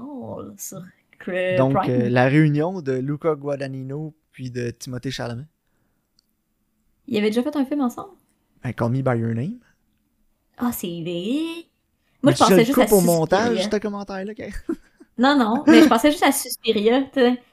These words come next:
Speaker 1: parce que je pensais à de l'horreur, tu sais,
Speaker 2: Ouais,
Speaker 1: plus.
Speaker 2: ouais, ouais. Mais
Speaker 1: Fait
Speaker 2: c'est
Speaker 1: que là,
Speaker 2: plus,
Speaker 1: j'étais
Speaker 2: j'ai
Speaker 1: comme
Speaker 2: pas vu horreur, mais j'ai vu Mystery, fait que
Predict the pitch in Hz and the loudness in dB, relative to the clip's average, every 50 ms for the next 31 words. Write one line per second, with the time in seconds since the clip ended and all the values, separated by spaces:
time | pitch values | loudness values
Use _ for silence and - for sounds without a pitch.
0 | - - 220 214 214 233 - 233 226 - 262 240 254 226 202 190 196 208 247 277 | -2 -2 0 0 0 2 2 2 2 4 4 6 6 6 6 8 6 6 6 6
1 | 285 285 269 170 285 - - 269 277 302 302 - - 156 160 151 143 160 175 117 | 2 0 0 2 0 0 2 0 -2 -2 -2 0 0 2 2 2 0 -2 -4 0
2 | 139 151 170 185 - 226 190 - 285 294 311 - 202 165 151 175 220 208 240 392 | 2 2 4 4 4 2 2 4 4 0 0 -2 -2 2 4 4 4 4 2 2
3 | 466 403 160 135 131 151 190 226 214 170 143 143 143 185 185 156 147 - - - | 4 2 2 2 0 -2 -4 -4 -4 -6 -8 -8 -8 -6 -6 -4 -4 -6 -8 -8
4 | 147 139 143 165 190 214 214 - 135 127 117 | -8 -8 -8 -8 -10 -12 -14 -12 -12 -12 -12